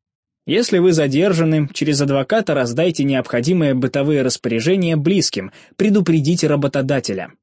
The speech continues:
Попросите принести вам передачу с продуктами и бытовыми принадлежностями, уточнив у сотрудников изолятора и сокамерников, если вы не имеете опыта или не подготовились заранее, список разрешённого.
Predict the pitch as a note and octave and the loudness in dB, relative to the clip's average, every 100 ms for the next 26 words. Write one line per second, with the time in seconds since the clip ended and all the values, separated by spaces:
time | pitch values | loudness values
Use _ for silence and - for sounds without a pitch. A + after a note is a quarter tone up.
0 | _ _ _ _ A#2 A#2 A2+ A3+ B3 F#3 | _ _ _ _ -4 -2 -2 -2 -2 -2
1 | C#3 C#3 - G3+ G3 F3 D#3 D#3 D3 D3+ | -2 -2 -2 0 0 0 0 0 0 0
2 | F3 E3+ D#3 E3 D#3+ F3+ G#3+ - D#3+ D3+ | -2 -2 -4 -2 0 2 0 0 0 0
3 | E3 D3+ D3+ D#3+ F3+ D#3 F3 D#3+ F3+ G#3+ | -2 -2 0 2 2 0 0 -2 0 0
4 | F3 A#2+ A2+ - A2+ A2 - - - G3+ | 0 0 -4 -4 -4 -6 -10 -20 -4 0
5 | A#3 A3 F#3+ C#3 B2 C3+ C3 D3 C3+ B2 | 0 2 0 0 -2 -2 0 0 0 -2
6 | C#3+ C3 B2 C3+ D3+ C3+ C3 - C#3+ - | -2 0 0 0 -2 -2 -2 -2 -2 -2
7 | B2 A3 A3 D3 B2 A2+ A2+ - - _ | -2 0 0 0 -2 -2 -6 -10 -20 _
8 | B2 C3+ D3 D3+ D3+ E3 F3+ C3+ A#2 B2+ | -2 0 0 2 2 2 2 0 0 0
9 | C3+ C3 B2 A#2+ B2 C#3 C#3+ C#3 C#3 D3 | 0 0 -2 0 0 2 2 0 -2 -2
10 | D3 B2 A2+ G#2+ G#2+ C#3 G#3+ G#3+ G3 F#3 | -2 -2 -2 -4 -2 -2 0 2 0 -2
11 | _ _ - - C#3+ D3 C#3+ B2+ B2 B2+ | _ _ -8 -2 -2 0 0 0 0 0
12 | B2+ C#3 A#2 G2+ F#2 | 0 -2 -2 -4 -8